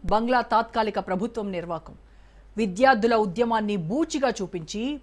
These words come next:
బంగ్లా మాజీ ప్రధానిని ఇరుకున పెట్టాలని అక్కడి యూనస్ సర్కార్ చేస్తున్న బరితెగింపు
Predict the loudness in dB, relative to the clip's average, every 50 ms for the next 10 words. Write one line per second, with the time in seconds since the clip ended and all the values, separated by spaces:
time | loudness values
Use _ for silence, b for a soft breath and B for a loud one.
0 | -6 -2 -2 0 0 2 2 2 2 2 2 0 0 0 0 -4 -8 -4 -4 -6
1 | -6 -4 -6 -6 -6 -6 -6 -6 -8 -6 -6 -6 -4 -4 -4 -4 -4 -4 -4 -2
2 | -4 -4 -4 -4 -6 -8 -8 -8 -8 -6 -6 -6 -4 -4 -4 -2 -2 -2 -2 -4
3 | -4 -8 -8 -4 0 0 0 0 0 -6 -8 -8 -8 -10 -8 -8 -8 -8 B B
4 | B B B B B -8 0 2 2 2 2 2 0 0 0 0 0 0 -2 -4
5 | -2 -2 -4 -4